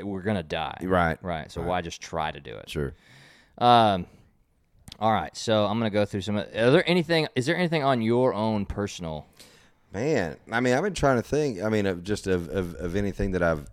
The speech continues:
Speaker 2: that I've done that I wouldn't do again.
Speaker 1: Okay.
Speaker 2: I don't really. I mean, you know.
Speaker 1: Have kids?
Speaker 2: No, I'd for sure have kids. Yeah.
Speaker 1: Okay.
Speaker 2: Yeah, yeah, yeah.
Speaker 1: I'm out. I'm done.
Speaker 2: <laughs> Yeah,
Speaker 1: Kids.
Speaker 2: yeah.
Speaker 1: I got
Speaker 2: Yeah.
Speaker 1: three.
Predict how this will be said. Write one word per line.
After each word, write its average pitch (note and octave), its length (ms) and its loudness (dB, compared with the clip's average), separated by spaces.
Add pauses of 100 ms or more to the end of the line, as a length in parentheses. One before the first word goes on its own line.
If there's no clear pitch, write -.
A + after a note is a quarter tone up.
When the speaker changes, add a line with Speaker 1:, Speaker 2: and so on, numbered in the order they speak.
(120)
Speaker 2:
that F2+ 140 0
I've D2+ 180 -2
done A2 240 2
that G#2+ 100 4
I F#2+ 40 6
wouldn't F#2 300 2
do G2+ 180 2
again. A2 460 -4 (200)
Speaker 1:
Okay. C3 320 2 (1000)
Speaker 2:
I G#2 60 -2
don't A#2 220 -2
really. D3+ 540 -2 (520)
I G#2+ 80 -4
mean, A2 400 -2 (1300)
you C3 100 -10
know. C3 280 -8 (1400)
Speaker 1:
Have A#2+ 220 0
kids? D#3+ 500 4 (420)
Speaker 2:
No, C3+ 140 -2
I'd F2+ 260 -4
for - 140 -10
sure G#2 240 -2
have C#2 180 -4
kids. C#2 260 -12
Yeah. G#2+ 120 -4
Speaker 1:
Okay. G#2 220 -4 (220)
Speaker 2:
Yeah, G2+ 140 -8
yeah, G2+ 200 -6
yeah. G2 100 -6
Speaker 1:
I'm A#2+ 120 -2
out. G2 240 -2 (100)
I'm G2+ 160 -4
done. F#2 260 -2
Speaker 2:
<laughs> - 20 -2
Yeah, D3 300 12
Speaker 1:
Kids. E3+ 120 -2
Speaker 2:
yeah. A#2+ 300 8 (220)
Speaker 1:
I A2+ 80 0
got C#3 200 4
Speaker 2:
Yeah. C3+ 120 4
Speaker 1:
three. C3+ 300 6